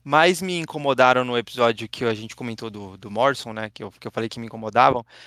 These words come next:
era justamente não ter um peso grande o lance de Genosha, porque, cara, a galera fala, "Dezesseis milhões de mutantes morreram."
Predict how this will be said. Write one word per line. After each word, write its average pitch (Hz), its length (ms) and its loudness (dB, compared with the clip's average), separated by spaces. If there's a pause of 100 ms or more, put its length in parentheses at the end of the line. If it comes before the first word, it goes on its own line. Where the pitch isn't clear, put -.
era 131 220 6
justamente 170 920 -2
não 196 220 -2
ter 196 140 4
um 196 100 0
peso 190 320 0
grande 180 580 -4
o 139 60 -6
lance 131 320 -6
de 123 180 -14
Genosha, 123 540 -6
porque, - 260 -16
cara, 147 380 4 (500)
a 135 80 2
galera 131 480 6
fala, 135 340 6
"Dezesseis 147 600 -2
milhões 160 400 -10
de 160 80 -12
mutantes 147 500 -8
morreram." 135 640 0